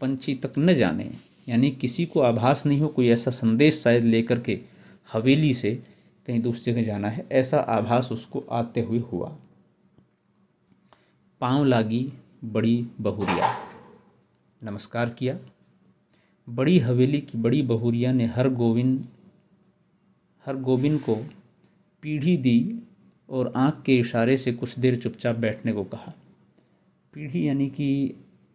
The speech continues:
एक तरह से चारपाई का बहुत छोटा पार्ट, छोटा हिस्सा, लगभग, अ,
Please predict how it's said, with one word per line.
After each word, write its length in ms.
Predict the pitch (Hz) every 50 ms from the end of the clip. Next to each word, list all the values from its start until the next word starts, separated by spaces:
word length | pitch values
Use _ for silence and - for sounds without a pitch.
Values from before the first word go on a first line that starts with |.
| _ -
एक 180 | 127 127 -
तरह 160 | - 131 127
से 160 | 131 127 139 127
चारपाई 600 | 123 - - 123 123 131 131 131 123 120 120 117
का 140 | 117 -
बहुत 380 | 127 127 127 120 - - - -
छोटा 320 | - - 131 123 120 127
पार्ट, 520 | 123 127 - 107 98 101 101 101 - - -
छोटा 280 | - - 127 120 -
हिस्सा, 340 | 110 113 101 - - - 120
लगभग, 540 | 120 113 110 107 107 117 113 113 110 - - - _ _ _ _ _ _ _ _ _ _ _ _ _ _ -
अ, 360 | 120 117 117 113 110 110 110